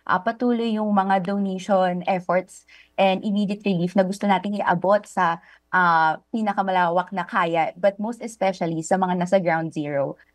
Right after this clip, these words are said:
Currently, ang Kabataan Party List, in coordination with Tulong Kabataan and even with student councils, S Ks,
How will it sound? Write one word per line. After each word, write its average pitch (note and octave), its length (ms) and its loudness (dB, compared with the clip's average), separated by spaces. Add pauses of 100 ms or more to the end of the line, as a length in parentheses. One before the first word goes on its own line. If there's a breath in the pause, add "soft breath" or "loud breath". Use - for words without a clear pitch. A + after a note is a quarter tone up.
(100)
Currently, G#3+ 560 2
ang F3 160 0
Kabataan F3 480 0
Party F3 240 -2
List, E3+ 240 -2
in F3+ 320 -2 (240 soft breath)
coordination D4 640 0
with G#3 240 -4 (160)
Tulong E3+ 240 -2
Kabataan A3 1040 0 (160)
and B3 160 0
even A3+ 380 0
with G3 320 2
student A3 400 0
councils, F#3 880 0
S G3 320 -4
Ks, E3 560 -2